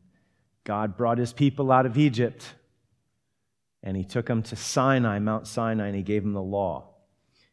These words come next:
"You have not come to what may be touched, a blazing fire and darkness and gloom and a tempest and the sound of a trumpet and a voice whose words made the hearers beg that no further messages be spoken to them,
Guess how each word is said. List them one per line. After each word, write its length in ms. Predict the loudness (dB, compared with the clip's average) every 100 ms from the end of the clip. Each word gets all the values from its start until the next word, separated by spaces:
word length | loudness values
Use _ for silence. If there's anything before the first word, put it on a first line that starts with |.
| _
"You 160 | 2 4
have 200 | 4 2
not 460 | 4 6 4 4
come 240 | 0 2 0
to 100 | 0
what 160 | 0
may 140 | 0 0
be 120 | -2
touched, 440 | 0 0 0 -4
a 60 | -10
blazing 540 | -4 2 4 4 2
fire 440 | 2 4 4 4 2
and 120 | 0
darkness 460 | 0 -2 -2 -4
and 160 | -4 -4
gloom 300 | -2 -2 -2
and 80 | -4
a 40 |
tempest 540 | -6 -2 -2 -4 -8 -8
and 100 | -8
the 60 |
sound 380 | -6 -4 -2 -4
of 80 | -6
a 20 |
trumpet 560 | -8 -6 -4 -4 -8 -10 -20 -20 -20 -6
and 140 | -4
a 40 | -2
voice 420 | 4 6 6 4
whose 200 | -2 -2
words 360 | -2 0 0
made 240 | 0 0 -2
the 40 |
hearers 520 | 0 2 4 2 0
beg 580 | -6 -2 4 6 6 2
that 180 | -4 -4
no 180 | -2 -2
further 340 | -2 -2 0
messages 480 | 0 -2 -4 -6 -6
be 100 | -6
spoken 440 | -4 0 0 0
to 60 | -2
them, 240 | -4 -6